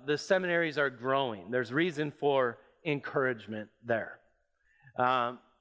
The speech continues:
but the biggest is the Dakota Baptist Convention, uh, that we've been participating in for some years now,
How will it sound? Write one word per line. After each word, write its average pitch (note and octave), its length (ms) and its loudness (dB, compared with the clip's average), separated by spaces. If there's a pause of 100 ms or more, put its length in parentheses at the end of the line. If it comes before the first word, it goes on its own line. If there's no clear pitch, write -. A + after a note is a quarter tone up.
(920)
but E3 380 0
the D3 80 -2
biggest F#3+ 500 2
is D3 180 -4
the C#3+ 140 -2
Dakota E3+ 480 0
Baptist C#3+ 600 0
Convention, B2 720 -4 (480)
uh, C3+ 340 2 (280)
that C#3 320 2 (200)
we've D#3 380 0 (340)
been D#3+ 180 2
participating D3+ 840 -2
in C3+ 160 0
for C#3 160 -2
some C3+ 260 0
years C3 400 0
now, A2+ 360 -2